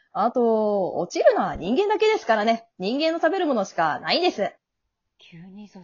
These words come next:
Speaker 2: とすることを言う。
Speaker 1: まあ、でも、今回は体験ツアーで、最終的に基本的にはどちらかに行ってもらうんですが、あなたの場合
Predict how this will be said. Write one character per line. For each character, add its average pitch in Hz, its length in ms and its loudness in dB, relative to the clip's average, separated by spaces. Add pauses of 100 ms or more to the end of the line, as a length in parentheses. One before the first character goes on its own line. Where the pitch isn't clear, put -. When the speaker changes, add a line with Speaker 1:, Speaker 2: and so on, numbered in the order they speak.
(120)
Speaker 2:
と 175 60 -20
す - 180 -18
る 190 80 -16
こ 214 140 -20
と 233 140 -18
を 208 100 -12
言 165 160 -14
う。 170 240 -16 (640)
Speaker 1:
ま 190 420 -2
あ、 202 60 -2
で 233 160 0
も、 240 280 0
今 370 280 0
回 294 180 2
は 196 160 2
体 208 220 0
験 311 240 -4
ツ 330 180 2
ア 254 120 8
ー 196 40 4
で、 208 240 4
最 226 240 -2
終 359 220 -4
的 349 220 -4
に 330 120 -4
基 294 100 -4
本 339 180 -4
的 330 200 -4
に 320 80 -2
は 233 80 0
ど 180 140 0
ち 285 120 -6
ら 240 120 2
か 165 120 -6
に 147 120 -10
行 151 60 -14
っ - 40 -20
て 294 140 -4
も 359 100 -2
ら 381 80 2
う 339 60 0
ん 269 60 -2
で 202 100 -2
す - 120 -14
が、 196 380 0 (420)
あ - 160 -2
な 277 140 -2
た 453 140 -6
の 285 140 -2
場 185 200 2
合 190 60 0